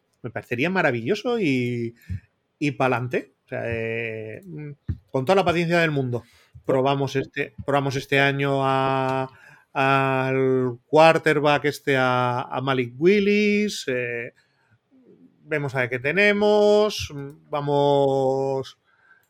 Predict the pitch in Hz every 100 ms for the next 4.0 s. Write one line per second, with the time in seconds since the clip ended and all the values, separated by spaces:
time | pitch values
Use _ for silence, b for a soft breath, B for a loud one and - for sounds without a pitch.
0 | _ 135 139 135 139 135 135 127 151 202
1 | 202 175 208 208 214 190 143 127 127 127
2 | 123 123 _ _ - 170 160 135 - 151
3 | 165 139 - 127 120 165 117 110 -